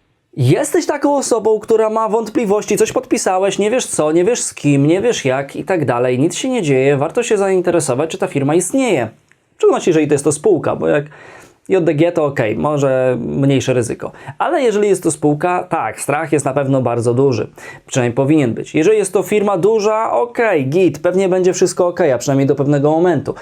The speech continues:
Ale jeżeli jest to jakaś mała firma z kapitałem pięciu tysięcy, albo już ogłosiła upadłość. I już tej firmy nie ma. Zaczyna się zawijać ta spółeczka. No to to jest ostatni dzwonek, żeby jak najszybciej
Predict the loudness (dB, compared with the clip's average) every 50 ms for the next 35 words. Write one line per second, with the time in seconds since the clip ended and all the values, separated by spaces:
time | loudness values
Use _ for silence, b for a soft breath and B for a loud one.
0 | B B B -2 0 2 2 2 4 4 2 2 2 4 2 2 2 2 -2 -2
1 | 0 0 0 0 0 0 0 0 0 0 0 0 -2 -2 -2 -2 -2 0 0 -2
2 | -2 -4 -6 -8 _ _ _ _ _ _ _ _ _ _ _ _ _ _ -12 -6
3 | -6 -4 -4 -2 -2 -2 -2 0 -2 -2 -2 0 0 0 0 0 0 -2 -2 0
4 | 0 0 0 0 -4 -6 -8 -12 -14 -16 _ _ _ _ _ _ _ _ B B
5 | B B B B B B B B B B _ -6 -4 0 0 2 0 2 2 2
6 | 2 2 0 2 2 0 0 0 -2 -2 -4 -4 -2 -2 -4 -4 -4 -8 -16 _
7 | _ _ _ _ _ _ _ _ _ B B B B B 0 2 4 4 4 2
8 | 0 -2 0 0 0 0 0 0 0 0 0 0 0 -2 -2 -6 -10 _ -6 -2
9 | -2 0 0 0 0 0 0 0 0 0 0 0 2 0 0 0 0 -2 -4 -4
10 | -2 -2 -2 -2 -2 -4 -4 -4 -4 -4 -6 -10 _ _ _ _ _ _ _ _
11 | _ _ _ _ _ _ -2 0 0 2 2 2 2 2 2 0 0 0 0 2
12 | 2 2 2 0 0 0 0 2 0 2 2 2 0 0 0 0 0 2 0 -2
13 | 0 0 0 0 0